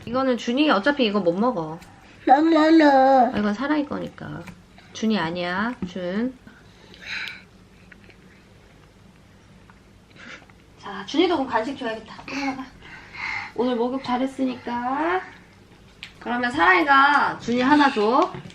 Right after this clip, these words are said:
Speaker 2: 준이 도도.
Speaker 1: 어, 사랑이도 간식 먹고 있으니까 준이도 하나 나눠주자.
Speaker 2: 도도.
Speaker 1: 사랑이가 준이 줘. 네, 이렇게 들어가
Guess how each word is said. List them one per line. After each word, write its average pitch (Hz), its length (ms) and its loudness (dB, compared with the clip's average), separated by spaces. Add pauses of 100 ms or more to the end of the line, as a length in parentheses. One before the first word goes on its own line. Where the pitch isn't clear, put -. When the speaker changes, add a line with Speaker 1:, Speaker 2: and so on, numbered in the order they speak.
Speaker 2:
준이 330 680 6
도도. 311 560 6 (300)
Speaker 1:
어, 214 320 -2
사랑이도 320 380 2
간식 220 240 -2
먹고 214 300 -2
있으니까 208 720 -4
준이도 208 340 -4
하나 233 160 -2
나눠주자. 185 760 -4 (380)
Speaker 2:
도도. 294 220 0 (520)
Speaker 1:
사랑이가 330 200 0
준이 285 140 -4
줘. 269 100 -8 (3000)
네, 190 180 -6
이렇게 175 220 -10
들어가 202 160 -6